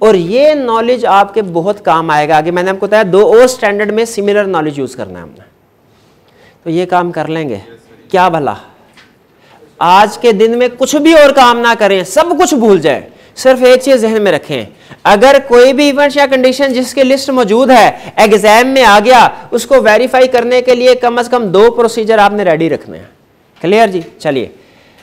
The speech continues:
अब थोड़ी सी break कर लेते हैं नमाज के लिए, इसके बाद फिर हम effect on report की तरफ चलेंगे। जी,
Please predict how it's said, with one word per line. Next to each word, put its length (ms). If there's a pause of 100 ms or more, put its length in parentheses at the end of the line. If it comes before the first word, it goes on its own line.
(160)
अब 180
थोड़ी 140
सी 120
break 260
कर 80
लेते 200
हैं 80
नमाज 260
के 80
लिए, 140
इसके 200
बाद 200
फिर 160
हम 120
effect 300
on 100
report 280
की 80
तरफ 220
चलेंगे। 680
जी, 280